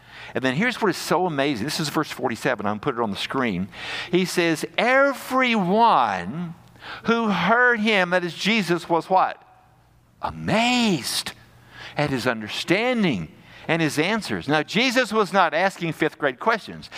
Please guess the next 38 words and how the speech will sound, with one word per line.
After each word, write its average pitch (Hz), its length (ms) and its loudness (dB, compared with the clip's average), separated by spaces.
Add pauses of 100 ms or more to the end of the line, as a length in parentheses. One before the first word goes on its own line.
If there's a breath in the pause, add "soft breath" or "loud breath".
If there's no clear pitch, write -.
(160 loud breath)
Now, 165 160 4
if 151 140 0
you're 135 80 -2
a - 20 -6
fifth - 280 2
grader, 214 320 4
fifth - 260 0
grade 202 200 0
questions 185 340 0
are 156 80 4
not 160 180 2
bad, 123 320 2
okay? 165 320 0
So 147 140 2
I'm 151 100 -2
not 170 200 2 (420)
minimizing 147 760 2
that. 147 400 0 (480 loud breath)
But 151 160 0
these 233 240 -2
questions 196 680 -2
revealed 175 560 2
a 147 140 0
depth 156 720 0
of 165 240 2
knowledge 175 1040 0 (560 loud breath)
and 170 180 2
a 151 60 4
learning 240 760 4
mentality 185 840 2 (180 loud breath)
that 165 140 2
the 156 100 2
average 196 300 2
person 196 260 0
had 110 160 -4
never 135 320 0
seen 127 320 -4
before. 82 480 -6